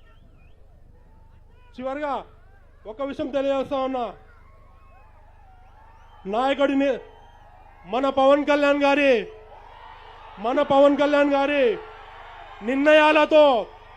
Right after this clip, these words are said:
మన ఏకీభవించి ప్రతి అడుగులో, అడుగులో ఆయన తీసుకున్న నిర్ణయానికి మనం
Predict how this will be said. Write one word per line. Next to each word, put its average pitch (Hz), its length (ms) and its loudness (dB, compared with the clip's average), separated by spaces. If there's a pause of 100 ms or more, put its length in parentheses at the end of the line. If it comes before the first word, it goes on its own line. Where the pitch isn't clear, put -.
(420)
మన 277 140 0 (220)
ఏకీభవించి 320 680 2 (640)
ప్రతి 277 280 -2 (180)
అడుగులో, 294 400 2
అడుగులో 302 340 4 (680)
ఆయన 269 280 -2
తీసుకున్న 294 420 -4
నిర్ణయానికి 285 460 -4 (500)
మనం 269 180 -2